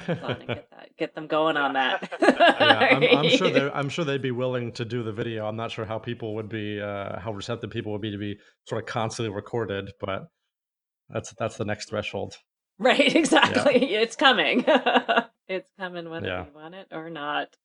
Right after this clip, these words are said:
Speaker 1: <gasps> Awesome. Well, are there any other thoughts you have on, um, on the intersection of technology and happiness and mental
Speaker 3: I guess the,
Speaker 1: well-being?
Speaker 3: the last piece is, you know, for people, you know, 'cause I think one of the things I'm excited about in therapy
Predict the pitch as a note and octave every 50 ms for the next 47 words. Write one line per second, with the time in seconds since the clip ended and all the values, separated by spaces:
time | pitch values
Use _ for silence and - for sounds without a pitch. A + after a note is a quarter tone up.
0 | _ - B3+ C#4 C#4 C4 B3 A3+ G#3 _ _ _ _ E3+ F3 F3+ F#3 F3+ - F3
1 | E3 D#3 D#3 D3+ D3 D3 D3+ - - - F3+ F3 - - F#3 G3 F#3 G3 - -
2 | F3+ G3+ G#3+ A3 G#3+ G#3 G#3+ G#3 G3+ G#3 _ - G#3+ G3+ G3+ G3+ - - A3+ G#3
3 | G3 G#3 F#3+ F#3+ F#3+ F3+ F3+ F#3+ F3+ F3+ F3 F3 E3+ E3+ E3 D#3+ D#3+ D#3+ E3 E3
4 | E3+ - _ _ _ - F#3 E3+ E3 E3 E3 - - F#3 F#3 F#3 F3+ - G3+ F3+
5 | F3 - - G#3 F#3 F3 F3 F3 - - A3+ F#3+ G3+ G3+ F#3 F3+ F3+ F3+ F#3 F3
6 | F3 F3+ F#3 F#3 F3+ F3 E3+ D#3+ E3 E3+ F3+ F3+ F3 F3 - F3 E3+ F3 F3 F3
7 | F3 - - E3+ D#3+ E3 E3 E3 E3+ F#3 E3+ E3 E3 E3 E3 E3+ G3 E3 E3+ E3
8 | D3 C3+ B2+ C3 C#3+ C3 C3 C3+ D#3+ D#3+ - - - D3 B2 A#2 A2+ - - B2
9 | A#2 A#2 A2+ A2 G#2 - - - - B2 A2+ A2 A2 G#2+ - - A#2+ A#2+ - -
10 | C3+ C3+ C3+ C3+ C#3+ C3+ C3 B2+ B2 A#2+ A#2+ A#2 A#2+ - - _ _ _ _ _
11 | _ _ - D3+ B2+ A#2+ G#2+ C3 C#3 C#3+ C#3 C#3 C#3 C3+ C3 B2+ A#2+ G#2+ B2+ A#2+
12 | A#2 A#2 A#2 A2 G#2 - - A#2+ A2 A2+ G#2+ G#2 G#2+ A2 G#2+ G#2+ G#2+ G#2+ - -
13 | _ _ _ _ _ _ _ _ _ _ _ _ _ - - A2 A2 G#2+ - -
14 | - A2+ A2+ B2+ C3+ B2+ - - - A2 G#2 G#2 G2+ G2+ G2+ -